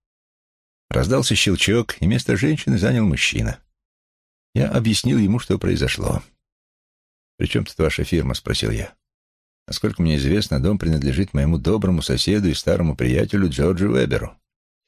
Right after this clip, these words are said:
«Вот тут вы и ошибаетесь, мистер Грейвс», — возразил этот господин голосом, который своей невозмутимостью и напыщенностью сделал бы честь любому судье.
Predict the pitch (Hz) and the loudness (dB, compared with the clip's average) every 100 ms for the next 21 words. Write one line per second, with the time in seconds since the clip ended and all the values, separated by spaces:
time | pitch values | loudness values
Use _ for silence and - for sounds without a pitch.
0 | _ _ _ _ - - 123 131 _ 92 | _ _ _ _ -4 0 0 -2 _ 0
1 | 107 - 143 190 180 160 110 76 82 78 | 0 2 0 2 2 0 0 2 4 2
2 | 82 - 82 85 - 80 69 90 82 - | -2 0 0 0 0 0 2 2 0 -4
3 | - - 67 73 69 78 73 69 - _ | -8 -6 -2 0 2 0 0 -4 -6 _
4 | _ _ 67 - - 71 104 - _ _ | _ _ -4 -2 0 0 0 -2 _ _
5 | _ _ - 60 101 113 92 80 64 - | _ _ -6 0 2 2 0 -2 -4 -4
6 | 64 67 - 76 73 80 76 78 - 92 | -2 -2 0 2 2 2 2 0 2 0
7 | 76 - 76 78 - 120 107 95 92 - | 0 0 0 0 0 0 0 2 0 0
8 | 85 69 98 87 76 73 107 95 90 80 | -2 0 2 2 0 0 -2 -2 -2 0
9 | 85 78 - - - 95 | 0 0 -4 -6 -8 -8